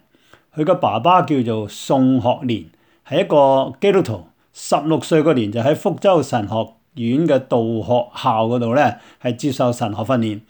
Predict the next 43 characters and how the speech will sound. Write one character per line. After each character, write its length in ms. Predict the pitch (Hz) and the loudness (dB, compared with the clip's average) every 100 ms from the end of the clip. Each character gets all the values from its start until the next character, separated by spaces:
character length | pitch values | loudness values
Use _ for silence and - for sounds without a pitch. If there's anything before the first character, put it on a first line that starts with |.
| _ _ _ | _ _ _
畢 80 | - | 2
業 160 | 247 147 | 4 4
之 140 | 139 | 4
後 160 | 156 135 | 4 6
呢， 160 | 170 135 | 4 4
就 120 | 117 | 2
返 240 | - 156 | 2 2
鄉 160 | 143 143 | 2 2
下 220 | 113 110 | 2 0
傳 320 | - 120 101 | -2 -8 -8
福 180 | 101 170 | -4 2
音， 60 | 160 165 - _ _ _ - | 4 2 -4 _ _ _ -6
喺 160 | 151 202 | -2 0
美 240 | 147 147 | 2 4
以 260 | 160 151 156 | 6 6 4
美 300 | 147 143 151 | 4 4 4
會 240 | 139 160 | 4 2
做 220 | 160 131 | 2 0
牧 180 | 123 123 | 2 0
師， 260 | - 180 170 | -2 -6 -6
做 160 | 117 | -6
咗 140 | 123 151 | -4 0
有 160 | 123 | 0
四 240 | 120 - 123 | -2 -2 -2
十 140 | 113 107 | -2 -6
四 140 | - | -4
年 200 | 123 98 87 | -4 -4 -8
之 120 | 143 | -8
久。 280 | 101 104 - - - _ _ _ _ _ _ _ | -6 -6 -6 -12 -20 _ _ _ _ _ _ _
啊， 180 | - 170 | -2 -2
宋 260 | 165 233 226 | 0 2 4
尚 220 | 175 170 | 4 2
節 160 | 170 175 | 0 -4
總 160 | - 202 | -2 0
共 160 | 196 | 2
有 120 | 127 147 | 2 0
十 240 | - - - | -2 -6 -4
一 100 | 170 | -2
個 160 | 165 131 | 0 2
兄 120 | 147 | 2
弟 140 | 117 | 2
姊 160 | 104 123 | -2 -2
妹， 140 | 127 | -2